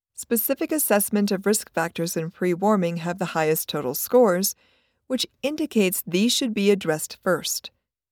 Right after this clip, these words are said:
However, the interdisciplinary team decides that the primary problem is the lack of a policy and procedure on prevention of hypothermia, which could incorporate solutions for all of the potential risk factors identified and scored.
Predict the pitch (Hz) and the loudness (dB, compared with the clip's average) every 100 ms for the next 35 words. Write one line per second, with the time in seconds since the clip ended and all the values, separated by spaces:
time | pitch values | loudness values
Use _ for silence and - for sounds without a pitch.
0 | _ _ 160 147 165 180 - - _ _ | _ _ -10 0 0 0 -6 -18 _ _
1 | _ _ - 226 - 269 294 294 262 - | _ _ -10 -10 -2 -2 0 -2 -2 -2
2 | 254 233 233 240 - 190 175 170 - 185 | 0 4 6 4 2 -2 0 -2 2 4
3 | 190 190 175 - - 233 233 214 190 185 | 4 0 -4 -4 0 2 4 4 4 0
4 | - 208 214 254 254 240 233 190 180 170 | 2 2 4 4 2 2 4 4 2 -2
5 | 160 - 220 208 202 190 160 165 190 - | -8 -2 0 2 0 -2 -2 -4 -8 -4
6 | 269 254 170 175 - _ _ - 254 254 | -4 -2 -2 -4 -8 _ _ -4 -2 0
7 | 269 233 190 - 196 190 165 147 139 - | 0 4 2 2 -2 -2 -4 -4 -4 2
8 | 175 156 - - - _ _ - 240 - | 4 2 -4 -16 -20 _ _ -6 -4 -2
9 | 294 320 302 254 233 240 226 214 220 190 | -2 -4 -2 2 4 6 6 4 2 2
10 | 190 196 190 202 - 226 269 262 240 247 | 2 0 -2 -2 0 2 2 2 0 -2
11 | - 208 220 202 180 170 - 170 165 185 | -2 0 0 2 2 -2 -2 -2 0 -2
12 | 180 196 185 170 175 165 156 143 - - | 0 0 0 -2 -2 -2 -2 -2 -8 -6
13 | - 180 143 - | -2 0 -2 -12